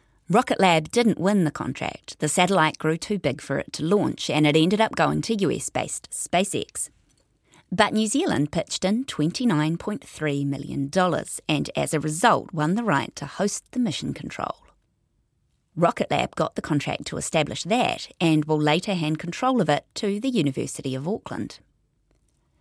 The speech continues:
While this was unfolding, claims about what the satellite could do for methane from farming within New Zealand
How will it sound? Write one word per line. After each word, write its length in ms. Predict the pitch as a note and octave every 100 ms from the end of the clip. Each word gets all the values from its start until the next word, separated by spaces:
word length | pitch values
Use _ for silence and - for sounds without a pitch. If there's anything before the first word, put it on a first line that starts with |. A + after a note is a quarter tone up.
| _ _ _ _
While 260 | F3+ F3 F#3+
this 280 | A3+ D#4 G3+
was 120 | D#3
unfolding, 720 | C#3+ - - - A#2 - - -
claims 500 | - F#3 A#3+ C#4+ C4+
about 360 | G#3 F#3 -
what 340 | E3+ G3+ - -
the 100 | -
satellite 640 | - E3 D#3 D3 C#3+ -
could 240 | D3+ C#3+
do 300 | G#3 A3 D3
for 160 | - C#3
methane 460 | D3+ D#3+ G#3+ A#3
from 260 | A#3+ - C4
farming 500 | - D#3+ C3 C#3 C#3+
within 380 | D#3+ C#3 C3 C#3
New 100 | C#3
Zealand 520 | C#3 - A#2+ D3+